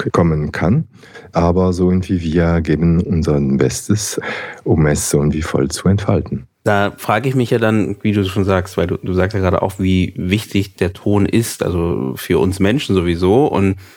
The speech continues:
Speaker 2: dementsprechend kann man natürlich da vielleicht versuchen, so ein bisschen herzuleiten, dass es halt auch in der Filmmusik oder im Filmton auch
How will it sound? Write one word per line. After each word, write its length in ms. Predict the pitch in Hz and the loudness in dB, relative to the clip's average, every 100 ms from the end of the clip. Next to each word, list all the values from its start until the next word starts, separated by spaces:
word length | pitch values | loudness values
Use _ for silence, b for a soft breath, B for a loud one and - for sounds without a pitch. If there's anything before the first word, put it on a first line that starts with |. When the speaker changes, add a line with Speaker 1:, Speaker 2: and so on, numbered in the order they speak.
| B | B
Speaker 2:
dementsprechend 720 | 98 104 - 101 95 101 95 | 0 0 0 -2 0 0 0
kann 140 | - 98 | -2 0
man 120 | 95 | 0
natürlich 320 | 92 101 92 | 0 -2 -2
da 120 | 92 | -2
vielleicht 240 | 92 92 90 | 0 -2 -2
versuchen, 320 | 92 92 101 | -4 -4 -2
so 60 | |
ein 60 | 90 | -2
bisschen 180 | 90 95 | -2 0
herzuleiten, 540 | 92 - 101 92 98 | -2 -2 -2 0 0
dass 100 | 92 | -2
es 160 | 95 95 | -4 -2
halt 140 | 90 | 0
auch 240 | 87 92 - B B B | 0 -2 -6 B B B
in 160 | - 101 | -2 2
der 380 | 98 95 95 - | 2 2 0 -2
Filmmusik 720 | - 98 98 92 92 104 113 | -2 0 2 0 0 -2 -2
oder 200 | - 98 | 0 0
im 120 | 95 | 0
Filmton 640 | 92 104 107 - 101 101 | -2 0 0 0 0 0
auch 380 | - 92 113 - | 0 0 0 -2